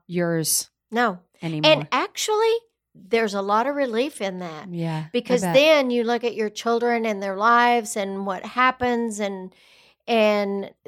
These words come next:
Speaker 2: you know, if a marriage ends or something like that, even though you have a lot of empathy and a lot of, of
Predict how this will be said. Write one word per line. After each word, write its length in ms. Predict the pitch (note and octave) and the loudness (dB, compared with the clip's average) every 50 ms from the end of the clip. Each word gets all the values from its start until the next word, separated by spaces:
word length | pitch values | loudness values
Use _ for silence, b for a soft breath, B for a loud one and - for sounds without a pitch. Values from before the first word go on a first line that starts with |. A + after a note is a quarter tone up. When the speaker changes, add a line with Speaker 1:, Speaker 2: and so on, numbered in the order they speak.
| F#3 | -14
Speaker 2:
you 160 | - G#3+ A#3+ A#3 | -4 0 2 4
know, 180 | A3 G#3 G3+ | 4 4 4
if 140 | G3+ G3 - | 2 0 0
a 60 | G#3+ | -2
marriage 480 | G#3 A3+ B3+ C4 C4 B3+ B3+ A#3 G#3+ B3 | 2 2 4 4 6 4 4 4 4 4
ends 320 | B3 A#3+ A#3+ A#3 A3 - | 4 4 4 2 0 -2
or 80 | A3+ G#3+ | -4 -6
something 420 | G#3 - A3+ G#3+ G#3 - A3+ G#3+ | -4 -4 -4 -4 -4 -4 -4 -2
like 300 | G#3+ G#3+ G#3 G#3 G#3 _ | 0 0 -2 -2 -4 _
that, 360 | - A3 A3 A3 A3 A3 G#3+ - | -2 0 2 4 4 2 0 -2
even 260 | A#3+ A3+ G#3+ A3+ A3 | -6 -4 -4 -2 -2
though 120 | A3 G#3+ | 0 0
you 200 | G#3+ G#3+ G3+ G#3 G3+ G#3 | 0 0 -2 -6 -8 -6
have 140 | G#3+ G3+ F#3+ | -6 -4 -4
a 60 | G#3 | -4
lot 360 | G#3 G3+ G#3 A#3 A#3+ A#3+ A#3+ A#3 | -4 -2 0 2 4 4 4 2
of 80 | A3 G#3+ | 0 -2
empathy 680 | A3+ A#3 A3+ A3 A#3 A3 - - A3+ A3 A3 A3 G#3+ G#3 | -2 -4 -4 -4 -6 -8 -4 -2 0 2 2 2 0 0
and 180 | - G3+ G#3+ G#3+ | -4 -4 -4 -2
a 60 | G#3+ | -2
lot 520 | G#3+ G#3 G#3+ G#3+ G#3+ A3 A3 A3 A3 - - | -2 0 0 2 2 4 4 2 2 0 -2
of, 360 | - G#3+ G#3+ G#3 F#3 - - _ _ b b b b b b b b b b _ | -4 -2 -2 -2 -4 -8 -20 _ _ b b b b b b b b b b _
of 380 | - A3+ A3 G#3 G3+ G3 F#3 F3+ | 2 4 4 4 4 0 -4 -10